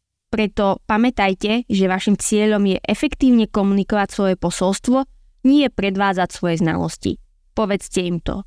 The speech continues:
jasne, priamo a zrozumiteľne. A ak sa rozhodnete využiť nejaký žargón alebo nejaké technické slovo, tak ho prosím vysvetlite. A posledná chyba, o ktorej si povieme, je používanie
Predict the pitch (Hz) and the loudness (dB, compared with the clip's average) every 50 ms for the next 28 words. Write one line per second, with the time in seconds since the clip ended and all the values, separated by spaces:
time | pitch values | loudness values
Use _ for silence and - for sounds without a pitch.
0 | - - 175 196 196 220 254 - - - 220 196 180 170 170 - - - - - | -6 -4 -2 0 -2 -2 -4 -4 -2 0 0 0 0 0 -4 -6 -10 -18 -20 -14
1 | - - 185 180 175 175 180 190 202 185 165 175 - - - - - 190 185 180 | -6 -4 -2 0 0 0 0 0 0 0 -2 -4 -8 -12 -18 -8 -4 -2 -2 -2
2 | - - 185 180 196 208 226 226 - - 269 269 285 294 294 294 294 - _ _ | -2 -2 -2 0 2 2 2 2 2 0 2 2 4 4 4 2 2 -2 _ _
3 | _ _ - - 285 302 285 - 320 294 285 302 302 320 339 330 311 285 262 - | _ _ -4 -2 0 0 0 0 0 0 2 2 2 0 2 4 4 2 2 2
4 | 247 220 202 214 214 220 226 233 233 208 190 - 214 220 - - 190 190 185 180 | 0 0 0 0 0 2 0 2 0 0 0 0 -2 -2 0 2 2 2 2 0
5 | 180 - - 190 202 202 190 202 226 254 233 233 214 208 220 240 277 - - - | -2 -2 -2 0 2 2 2 2 0 0 0 0 2 2 2 0 -2 -4 -8 -10
6 | - - 185 185 185 190 196 196 190 190 190 185 185 185 185 180 180 180 - 190 | -6 -4 -2 0 0 0 0 0 0 0 0 2 2 0 0 0 0 0 -2 -4
7 | 185 - - 190 - - 240 226 - - - 196 196 185 - - - - - 190 | -2 -2 -4 -4 0 2 2 0 0 0 -2 -2 -2 -2 -4 -6 -6 -2 -2 0
8 | 185 180 190 233 277 302 _ _ _ _ _ _ - 247 247 226 233 214 - - | 0 2 2 0 0 -2 _ _ _ _ _ _ -2 -2 0 0 0 -2 -2 -2
9 | 185 190 - - 196 175 151 160 - - - - - - 196 - - - - - | -2 -2 0 0 0 0 0 0 -2 -4 -6 -6 -4 -6 -6 -6 -6 -8 -10 -10
10 | - - - - _ - 214 - - - - - - 294 294 285 302 311 294 294 | -14 -20 -20 -14 _ -8 -8 -6 -4 -4 -4 -2 -2 -2 0 2 2 2 2 2
11 | - - 262 247 269 240 - - - - - 233 226 226 226 - - - 220 214 | 0 0 0 0 0 0 -2 -4 -4 -4 -2 0 0 0 0 0 0 0 0 0
12 | - - 202 202 196 208 196 196 190 185 185 180 190 208 - - 180 160 - _ | 0 0 0 2 2 2 2 2 2 2 0 0 -2 -4 -4 -4 -4 -4 -4 _
13 | - 180 190 202 233 214 214 208 196 190 185 180 165 | 0 0 2 2 2 2 2 2 2 0 0 0 0